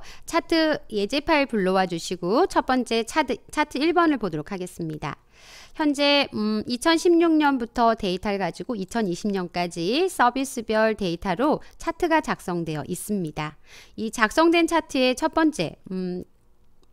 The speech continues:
별정 통신 서비스의 데이터를 삭제하라고 되어 있는데요.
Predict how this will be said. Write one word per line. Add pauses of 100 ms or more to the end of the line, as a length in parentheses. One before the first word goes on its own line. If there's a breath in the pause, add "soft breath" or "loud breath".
(140)
별정
통신
서비스의
데이터를 (220 soft breath)
삭제하라고
되어
있는데요.